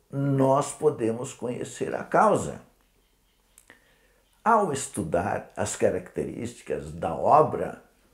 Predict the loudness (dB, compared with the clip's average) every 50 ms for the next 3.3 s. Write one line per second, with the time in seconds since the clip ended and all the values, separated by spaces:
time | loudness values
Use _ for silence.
0 | _ _ _ 6 6 6 8 8 8 8 8 8 6 4 2 0 -2 -2 -4 -6
1 | -6 -8 -8 -8 -10 -10 _ 2 2 2 2 2 -2 -2 -2 0 0 2 4 4
2 | 2 2 -2 -8 -14 _ _ _ _ _ _ _ _ _ 0 2 2 2 0 0
3 | 2 2 2 2 2